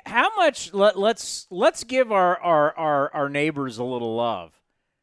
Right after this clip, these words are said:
They literally have lucked out on signing guys, and it's been, like, the biggest blessing.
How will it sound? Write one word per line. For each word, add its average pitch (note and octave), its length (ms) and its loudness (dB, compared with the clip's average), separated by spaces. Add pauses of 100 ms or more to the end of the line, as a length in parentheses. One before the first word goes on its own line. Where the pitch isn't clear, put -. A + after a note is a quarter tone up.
(680)
They B3+ 300 0
literally F#3+ 600 0
have B2 180 -2
lucked C3 480 -2 (140)
out A#2+ 500 -8 (1080)
on C#3 240 -4
signing D3 600 -6
guys, C#3+ 720 -4 (800)
and C#3 160 -6
it's C3 160 -10
been, C#3 380 -6
like, B2+ 240 -4
the B2+ 80 -4
biggest A2+ 540 -10
blessing. D#2 480 -18